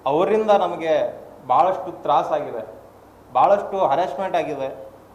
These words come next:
ನಮಗೆ ಬೆಳೀಲಿಕ್ಕೆ ಬಿಡ್ತಾ ಇಲ್ಲ. ಭೀಮ್ ಆರ್ಮಿ ಅಂದರೆ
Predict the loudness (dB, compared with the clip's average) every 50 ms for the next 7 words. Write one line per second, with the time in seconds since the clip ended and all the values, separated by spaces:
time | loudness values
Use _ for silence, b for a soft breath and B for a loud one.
0 | -20 -16 -4 -4 -4 -2 -2 -2 0 2 4 4 4 2 0 -4 -10 -4 -2 0
1 | 0 0 -2 -4 -4 -4 -2 -2 -2 -2 -4 -4 -8 -10 -10 -8 -8 -4 2 4
2 | 4 6 4 2 0 -2 -2 -4 -6 -2 2 2 2 2 2 0 -4 -4 -4 -4
3 | -4 -2 -2 -2 -4 -6 -12 -16